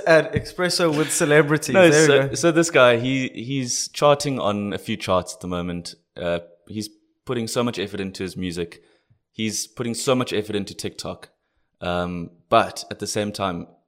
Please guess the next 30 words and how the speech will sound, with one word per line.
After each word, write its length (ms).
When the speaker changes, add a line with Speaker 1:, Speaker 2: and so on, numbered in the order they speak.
Speaker 2:
I, 80
I 60
think 200
he's 140
from, 440
uh, 280
Gqeberha. 400
<clears throat> 500
Speaker 1:
For 160
our 80
white 300
viewers, 220
P 60
E. 220
<laughs> 440
Yeah. 160
That, 260
I 80
practice 400
the 100
click 240
every 220
day. 80
I 80
wake 280
up, 240
Gqeberha. 580
Speaker 2:
Yeah. 280
Speaker 1:
Getting 280
better. 320